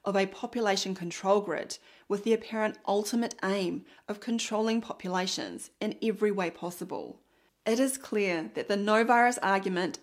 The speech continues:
dismantles the fake pandemic at the highest level and is no distraction. Those that are interested in being part of a robust and prosperous society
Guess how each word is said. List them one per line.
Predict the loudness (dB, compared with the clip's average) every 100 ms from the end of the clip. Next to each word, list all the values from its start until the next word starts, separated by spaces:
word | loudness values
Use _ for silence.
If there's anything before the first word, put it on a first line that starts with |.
| -2
dismantles | -2 0 0 4 2 2 -2 -2
the | -4
fake | -4 4 4 4 0
pandemic | -2 0 0 -4 -8 -10 -6
at | -4
the | -4
highest | -6 -8 -4 2 2 2 -4
level | -6 -6 -10 -14 -20 -20 _ -2
and | 2
is | 2 2
no | 2 4 2
distraction. | 2 -4 -6 -6 -6 -8 -8 -14 -20 _ _ _ _ _ _ 0
Those | 4 6 4
that | 2
are | 2 0
interested | -4 -6 -2 0 0
in | -2 -2
being | -2 -4
part | -6 -4 -2 -2
of | -6
a | -4
robust | -2 0 0 0 -4 -6
and | -4 -4 -6 -16
prosperous | -10 -6 -6 -4 -6
society | -6 -6 -4 -4 -6 -10